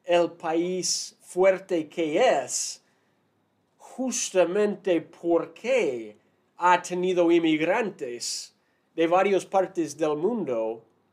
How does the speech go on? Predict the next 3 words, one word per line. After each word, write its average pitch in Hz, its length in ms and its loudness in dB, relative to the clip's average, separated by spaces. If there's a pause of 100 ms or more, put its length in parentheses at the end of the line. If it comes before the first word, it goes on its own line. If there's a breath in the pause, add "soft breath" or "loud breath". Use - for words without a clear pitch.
(500)
que 180 200 4
han 208 260 0
contribuido 180 1600 -2